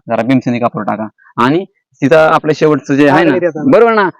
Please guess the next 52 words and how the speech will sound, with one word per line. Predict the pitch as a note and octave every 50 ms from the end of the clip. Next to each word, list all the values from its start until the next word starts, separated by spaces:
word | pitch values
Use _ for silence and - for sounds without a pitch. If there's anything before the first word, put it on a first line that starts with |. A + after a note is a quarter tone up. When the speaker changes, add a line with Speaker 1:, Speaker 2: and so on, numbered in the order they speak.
| _ -
Speaker 1:
आज | - C#3+ D3
आपण | E3 E3 - E3+ E3+
एवढा | E3+ D#3+ D3+
लाख | D3 D3 E3 E3 D#3+
मोलाचा | E3 E3 E3 E3 D#3+ E3
जन्म | D#3+ E3 E3 D#3+ E3
हे | D#3+ C#3
करतोय, | A#2+ C#3 C#3 C3 D3 C#3
तर | D3+ D3 D3 - -
शेवटच्या | - - D#3+ D#3 C#3+ E3+ D#3
वेळेला | D#3 D#3 D#3 D#3+ D#3+ - - - C#3 -
तसं | D#3+ C#3 D3+
केलं | C3 D3 C#3+ D3
तर | D#3
प्राणवायू | - - D#3+ D#3+ D#3+ D#3+ D#3+ E3
भेटेल | D#3+ C3+ D3+ D3 D#3+ - _ -
आणि | C3+ C3
आपला | D3 D3+ - D#3+ E3 E3
पण | E3 F#3 F3+ F3
जो | D#3+ E3+ F3 D#3
कोण | - E3 E3
प्रिय | D#3 E3+ D#3+ D#3+
व्यक्ती | D#3+ D#3 - - C3
आहे, | - - _ _ _ _
त्यांना | - C#3+ D3+ D#3+
पण | D3+ D#3 A3+ B3+ C4 _ _ _ _ _ _ _
एक, | - C#3 - C#3+
अं, | C#3 C3 B2+ B2+ B2 B2 B2 B2
Speaker 2:
शांती | - G#3+ G3+ G3 F3+ - F#3
Speaker 1:
शांती | E3 D3+ C#3 C#3 C3
मिळेल | G#2+ G2+ G2 - - _ _ _ _ _ _
आणि | C#3 D3 F3 B3+ D4 - _ _ _ _ _ _ _ -
हे | - D#3+ F#3
पण | - G#3 G3+ F#3
क्लिअर | D#3 G3 G3+ F3
होईल, | C#3+ C3+
म्हणजे | C3+ C#3+ D#3 F#3
वातावरण | F#3+ F#3+ F#3+ G3 G3 F#3+
पण | F3+ G#3
आपण | G3+ F3 G3 F#3+
बॅलन्स | F#3 F#3 D#3+ D3+ C3+
करूया, | - A2+ G#2 G2+ - _ _ _ _ _ _ _ -
बरोबर? | E3+ F#3+ G#3 C4 - _ _ _ _ - G3+
Speaker 2:
अं, | G3 G#3 G#3+
Speaker 1:
ओके. | A3 A3+
Speaker 2:
दादा, | A#3 A#3+ A#3+ B3
साधारण | - - C4+ B3 B3+ C4 C4+
आता | C4+ C4+ C4 C4+
तुम्ही | A#3 C#4+ C#4 C4+ C4+ C4+ C4+ B3
गायी | G3 G3+ F#3+ G3+ G#3+ A3 A3 A3+
सांभाळायला | G3+ - A#3 G#3+ G#3 G3+ G3+ G3+ G3+ G3+ G3
लागला, | F#3 F#3 F3+ F3+ F3+ F3+